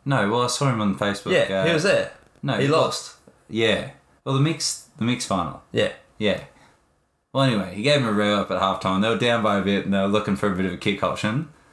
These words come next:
Speaker 1: I believe they're in the final of the last Oz State Champs that just happened.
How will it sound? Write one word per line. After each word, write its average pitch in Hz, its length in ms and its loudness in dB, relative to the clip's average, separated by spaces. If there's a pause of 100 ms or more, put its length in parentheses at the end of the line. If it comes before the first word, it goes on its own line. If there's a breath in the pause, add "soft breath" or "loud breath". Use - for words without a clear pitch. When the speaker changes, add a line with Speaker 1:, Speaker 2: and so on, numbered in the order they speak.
(320 soft breath)
Speaker 1:
I 104 80 0
believe 113 400 2
they're 104 160 2
in 98 120 2
the 92 80 0
final 92 500 -2 (420)
of 95 120 -6
the 107 100 0
last 104 420 0 (240)
Oz 104 260 2
State - 460 -2
Champs 95 300 -2
that - 100 -10
just - 280 -2
happened. 92 440 -2